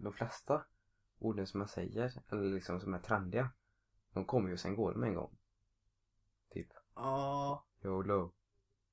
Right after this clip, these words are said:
Speaker 2: Ja, men det, ja.
Speaker 1: För först var det liksom, ja, okej, inte coolt, men
Speaker 2: Lite ballt.
Speaker 1: ja, lite ballt. Och sen, då började liksom folk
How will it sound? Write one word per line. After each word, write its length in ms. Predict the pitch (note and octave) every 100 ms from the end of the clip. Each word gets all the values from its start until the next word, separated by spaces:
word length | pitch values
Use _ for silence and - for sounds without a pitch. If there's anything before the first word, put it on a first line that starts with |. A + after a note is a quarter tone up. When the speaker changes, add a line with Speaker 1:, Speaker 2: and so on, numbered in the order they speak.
| _
Speaker 2:
Ja, 160 | - D#3+
men 140 | E3
det, 80 | E3+
ja. 520 | F3+ F3 E3+ E3+ F3+ - _ _ -
Speaker 1:
För 80 |
först 420 | G#2+ - - - A2
var 120 | G#2
det 60 |
liksom, 480 | F2+ E2+ E2+ E2 - -
ja, 140 | - -
okej, 160 | -
inte 220 | - G2
coolt, 420 | G2 - B2 F#2 -
men 320 | F2 F2 - _ _
Speaker 2:
Lite 300 | - D3 C#3
ballt. 360 | F3 F3 - -
Speaker 1:
ja, 160 | - G2 G2+
lite 200 | F#2+ A2
ballt. 260 | G2+ -
Och 80 | F#2+
sen, 340 | - G2 A#2 C3+ _ _ _ -
då 160 | G#2
började 220 | G2+ G#2 C3
liksom 240 | A2+ G2+
folk 440 | - F2 - -